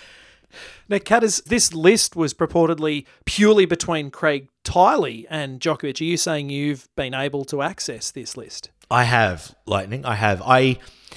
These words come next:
Speaker 2: I'm not gonna use the word QAnon, but there are some connections to Novak, and we've managed to source this list. So I just wanted to run you through this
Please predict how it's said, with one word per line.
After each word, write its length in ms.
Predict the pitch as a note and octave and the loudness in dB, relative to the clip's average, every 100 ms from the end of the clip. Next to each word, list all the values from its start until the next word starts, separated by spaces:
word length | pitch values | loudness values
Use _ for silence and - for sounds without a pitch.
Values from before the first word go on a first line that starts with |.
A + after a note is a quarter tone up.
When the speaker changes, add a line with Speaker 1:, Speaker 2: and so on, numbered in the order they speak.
| - - - - | -20 -20 -8 -2
Speaker 2:
I'm 140 | D3 | 2
not 160 | G#3 - | 4 6
gonna 140 | F3 | 6
use 200 | D3+ C3+ | 4 4
the 100 | B2+ | 6
word 220 | A2+ A2 - - | 6 6 4 -2
QAnon, 680 | - C3 C#3 C#3+ D#3+ G#3+ - _ C#4 - | 2 2 2 0 -4 -8 -18 _ -20 0
but 220 | C3+ C3 | 2 4
there 180 | D3 D3 | 2 4
are 180 | D3+ D#3+ | 6 4
some 240 | - C3+ | 2 -4
connections 800 | - B2 A#2 - - F2+ E2+ - - - | -6 -2 -2 -2 -4 -6 -8 -10 -10 -10
to 140 | A#2 | -4
Novak, 500 | G#2+ G2+ F#2+ F2+ - - | -2 -2 -2 -6 -8 -6
and 420 | G#2+ G2+ G2 - - - - | -4 -4 -6 -10 -14 -20 -6
we've 180 | B2+ A#2+ | -2 0
managed 400 | D3 D3+ C#3+ - | 2 2 2 0
to 60 | C3 | 0
source 400 | - A#2+ A2 - | 2 2 2 0
this 240 | F#2+ - | -4 -6
list. 440 | F2 D2 - - - - - - _ - | -8 -10 -10 -12 -16 -18 -18 -20 _ -6
So 220 | C#3 E3+ | 2 4
I 80 | C#3+ | 6
just 180 | D#3 - | 4 2
wanted 200 | A#3+ G#3+ | 0 0
to 80 | E3+ | 0
run 240 | C#3+ D#3 | 0 0
you 120 | G#3 A2 | 0 -2
through 500 | - A#2 A#2 G#2+ G2+ - | 0 2 4 2 -2 -2
this 400 | A2 - - | -2 0 -2